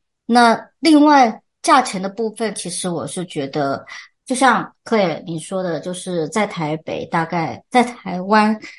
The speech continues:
这种是庶民小吃，大概不用三百六十块钱。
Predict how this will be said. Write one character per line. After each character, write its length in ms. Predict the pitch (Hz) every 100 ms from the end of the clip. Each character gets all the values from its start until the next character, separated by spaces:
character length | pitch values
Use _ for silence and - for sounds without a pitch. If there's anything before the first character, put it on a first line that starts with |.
| _ _ _
这 100 | -
种 320 | 226 196 151 -
是 160 | -
庶 240 | 185 - 190
民 220 | 160 151
小 220 | - - -
吃， 200 | - 160
大 220 | 175 170
概 60 | 165
不 80 |
用 320 | 170 160 - 156
三 240 | - - 147
百 120 | -
六 140 | 170 190
十 160 | - -
块 180 | -
钱。 240 | 156 -